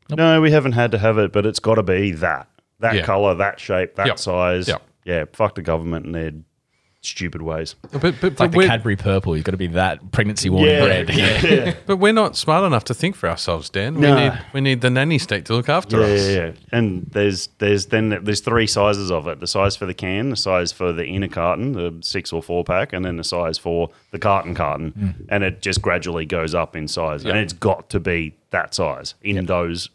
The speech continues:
Speaker 1: Yep.
Speaker 2: specific coloured tones. And the problem is, when you go printed cans, you, you only have
Speaker 3: 'Cause they
Speaker 2: six colours to work from, five or six colours to work from. So you're already tied into red, black and white.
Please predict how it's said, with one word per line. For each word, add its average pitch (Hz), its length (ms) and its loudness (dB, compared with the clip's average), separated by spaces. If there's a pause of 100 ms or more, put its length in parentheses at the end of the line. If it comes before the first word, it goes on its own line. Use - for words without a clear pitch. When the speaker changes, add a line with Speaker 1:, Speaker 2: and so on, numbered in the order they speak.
Speaker 1:
Yep. 107 160 -10
Speaker 2:
specific 92 600 -6
coloured 76 420 -2
tones. 76 440 -8 (520)
And 139 140 2
the 143 40 0
problem 139 280 4
is, 95 380 2
when 127 160 4
you 113 60 2
go 101 180 4
printed 87 340 -4
cans, 92 540 -2
you, 104 180 -4
you 113 220 0
only 107 160 0
have 92 400 -2 (840)
Speaker 3:
'Cause 156 160 -4
they 190 100 2
Speaker 2:
six 120 440 -2 (100)
colours 127 380 0
to 131 120 -4
work 131 200 0
from, 196 340 -2
five 113 280 0
or 113 80 0
six - 240 -4
colours 117 220 0
to 117 60 -2
work 120 120 0
from. 170 160 -2
So 120 100 -2
you're 123 200 4
already 139 380 4
tied 107 300 2
into 87 460 0 (180)
red, 101 220 0
black 92 180 0
and 95 120 -4
white. 80 240 -4